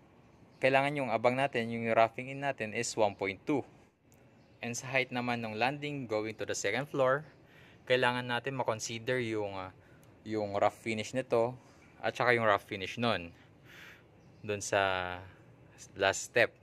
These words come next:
So basically, eto, sampung step na lang kasi yung natitira dito, one point seventy eight ang total. Ngayon,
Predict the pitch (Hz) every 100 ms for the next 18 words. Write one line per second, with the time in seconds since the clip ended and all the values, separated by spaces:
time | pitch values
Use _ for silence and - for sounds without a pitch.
0 | - _ _ - - - - - 143 147
1 | 147 147 147 123 123 123 117 110 123 123
2 | - 127 127 139 - 135 135 127 123 127
3 | 135 123 120 117 117 117 117 151 165 120
4 | 135 135 120 117 110 117 - 101 101 104
5 | 98 98 - - 95 92 92 92 82 80
6 | - - - - - - - 165 147 120
7 | 127